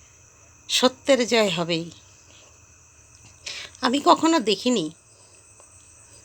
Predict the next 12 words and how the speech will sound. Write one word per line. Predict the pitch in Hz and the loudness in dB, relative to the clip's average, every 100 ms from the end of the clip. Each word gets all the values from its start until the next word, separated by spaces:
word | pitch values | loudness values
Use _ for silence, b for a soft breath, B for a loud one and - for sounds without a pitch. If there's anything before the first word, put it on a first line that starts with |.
| - | -4
কে | - 233 | 2 4
দেখেছে | 247 262 254 254 | 4 2 0 2
জানি | 190 165 175 | 2 2 -2
না, | 139 165 - - - - - - B B B | -6 -10 -20 -20 -20 -20 -20 -20 B B B
যদি | 185 196 214 | -2 0 0
কেউ | 247 240 | 0 0
দেখে | 180 175 226 | 0 -2 0
থাকেন | 233 254 262 | -2 0 -4
তো | 262 | -6
কমেন্টে | 226 175 196 196 190 | -4 -4 -2 -2 -2
অবশ্যই | 180 190 - 180 | -4 -6 -6 -6
জানাবেন। | 147 127 147 151 | -6 -6 -6 -8